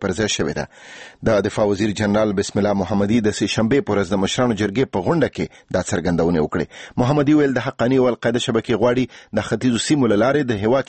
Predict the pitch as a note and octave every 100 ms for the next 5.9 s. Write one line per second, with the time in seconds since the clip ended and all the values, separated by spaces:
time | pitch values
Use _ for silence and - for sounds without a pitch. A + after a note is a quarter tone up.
0 | - A2+ D3+ D#3 F2 - - - F#2 A2+
1 | A#2 B1 C#2+ - D#2 B1+ - - - F#2+
2 | G#2+ A2+ A#2 G#2+ - G#2 G#2+ G2 - C3+
3 | B2+ A#2 A2+ A#2+ C3 B2 A#2+ B2+ - -
4 | - A2 G#2 G#2 G#2 F#2 D#3 G#2+ E3+ D3
5 | G2 F#2+ - F#2 - F#2+ F2+ - D#2+